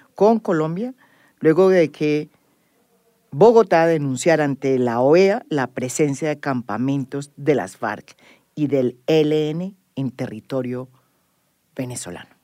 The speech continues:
No sé si ustedes se acuerdan de esa locución que nos acordamos mucho los colombianos.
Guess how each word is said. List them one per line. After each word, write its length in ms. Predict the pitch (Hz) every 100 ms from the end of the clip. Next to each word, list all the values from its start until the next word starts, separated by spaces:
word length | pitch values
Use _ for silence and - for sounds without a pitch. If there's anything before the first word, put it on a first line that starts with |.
| _ _ _ _ _ _ _ _ _ -
No 160 | 202
sé 180 | 202 233
si 140 | 226
ustedes 340 | 196 185 180 185
se 80 | 175
acuerdan 440 | - 139 151 160
de 80 | 156
esa 220 | 147 147
locución 560 | 143 131 - 127 135 131
que 100 | 147
nos 100 | 139
acordamos 460 | 135 117 117 135
mucho 240 | 143 147 -
los 160 | 110
colombianos. 640 | - 87 87 - _ -